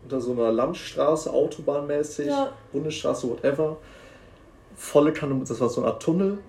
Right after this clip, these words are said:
Speaker 1: Volle Kanne Mucke, mega
Speaker 2: Tunnel-Rave!
Speaker 1: Ja, das war Tunnel-Rave. Mega halt irgendwie hier, so, ich, ich will nicht sagen Lichtshow, aber halt so von der Beleuchtung war auch, sah von Ferne mega geil aus. Waren wir da, Stimmung war echt gut, so einige Leute da.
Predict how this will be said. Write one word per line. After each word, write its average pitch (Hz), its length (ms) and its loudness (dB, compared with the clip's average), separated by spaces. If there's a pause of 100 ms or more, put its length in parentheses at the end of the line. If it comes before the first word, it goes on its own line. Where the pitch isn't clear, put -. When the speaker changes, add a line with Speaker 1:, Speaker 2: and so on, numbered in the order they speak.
(340)
Speaker 1:
Volle 156 400 4
Kanne 147 260 -4
Mucke, 139 320 0
mega 139 400 2
Speaker 2:
Tunnel-Rave! 480 1300 10
Speaker 1:
Ja, 262 160 12
das - 300 12
war 220 80 6
Tunnel-Rave. 170 540 4
Mega 175 320 6
halt 165 220 2
irgendwie 143 380 -4 (180)
hier, 135 360 0
so, 123 120 -16 (240)
ich, 117 180 -16
ich 113 160 -14
will 117 60 -12
nicht 113 100 -10
sagen 113 200 0
Lichtshow, 117 520 -2
aber 113 180 -2
halt 110 140 -2
so 110 120 -14
von - 220 -6
der 113 100 0
Beleuchtung 113 500 0
war 117 100 2
auch, 117 140 -2
sah - 280 2
von - 240 -10
Ferne 131 260 4
mega 127 280 6
geil 123 240 6
aus. 127 240 2 (500)
Waren 113 140 4
wir 113 60 2
da, 147 420 6 (580)
Stimmung 143 380 -2
war 117 140 4
echt - 220 -4
gut, 185 200 0
so - 220 -4
einige 135 260 0
Leute 147 340 2
da. 180 300 2